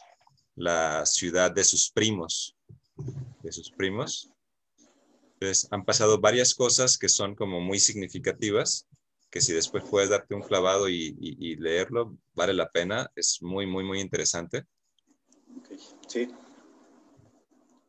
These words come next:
Speaker 1: Pues ahorita estamos con una descripción de cómo es cuando Krishna entra en su ciudad natal,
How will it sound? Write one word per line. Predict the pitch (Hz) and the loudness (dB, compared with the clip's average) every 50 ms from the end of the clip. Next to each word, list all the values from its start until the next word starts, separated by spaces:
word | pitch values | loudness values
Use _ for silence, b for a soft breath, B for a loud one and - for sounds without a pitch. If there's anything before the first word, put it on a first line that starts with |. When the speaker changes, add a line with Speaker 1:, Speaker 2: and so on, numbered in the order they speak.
| _ _ _ _ _ _ _ _ _ - | _ _ _ _ _ _ _ _ _ -6
Speaker 1:
Pues | - 101 - | -4 0 2
ahorita | 104 104 117 120 127 | 2 2 2 0 2
estamos | 117 - - 123 120 127 123 - - | 0 2 2 2 2 4 2 2 2
con | - 123 120 123 123 - _ _ _ _ _ - | 2 0 0 0 -2 -6 _ _ _ _ _ -8
una | - 104 110 117 117 | -4 0 2 4 6
descripción | 107 101 - - - 92 90 - - - - 113 110 113 120 123 - 90 | 6 6 4 2 0 -8 -6 -2 0 0 2 2 0 0 0 -2 -4 -2
de | 95 92 92 87 - _ _ - | 0 0 0 -2 -4 _ _ -4
cómo | - 117 113 117 113 113 | -2 -2 0 0 0 2
es | 110 - - | 2 2 2
cuando | - 127 113 104 95 95 90 | 0 -4 -4 -2 -2 -2 -4
Krishna | - - 104 - - - 110 110 - | -4 -4 -4 -4 -2 -2 -4 -6 -4
entra | - 107 113 120 120 127 131 135 147 - _ _ _ | -4 -4 -4 -4 -2 0 -2 -2 -2 -6 _ _ _
en | - 92 87 | -12 -8 -6
su | - 87 | -6 -6
ciudad | 85 - - 95 90 95 98 - - | -4 -6 -4 -2 0 0 -2 -2 -6
natal, | 92 85 - - 87 85 82 | -10 -10 -2 -2 -2 -2 -2